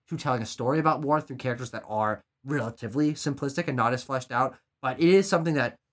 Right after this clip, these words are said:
that holds the fi-, the, both these films back a, just a little bit for me.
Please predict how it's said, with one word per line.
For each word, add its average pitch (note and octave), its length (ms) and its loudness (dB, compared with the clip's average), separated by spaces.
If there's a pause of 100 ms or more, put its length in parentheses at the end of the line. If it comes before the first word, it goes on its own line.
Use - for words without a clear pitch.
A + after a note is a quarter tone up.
(360)
that D#3+ 120 -6
holds F#3+ 360 4
the F3 100 -6
fi-, E3 220 0
the, D#3 160 4
both D#3 240 4
these D#3+ 180 -2
films B2+ 360 -6
back A2+ 320 0
a, A#2+ 160 -10
just B2 160 -4
a B2+ 40 -4
little G#2+ 220 -2
bit E2 180 -12
for D2+ 120 -20
me. C#2 180 -20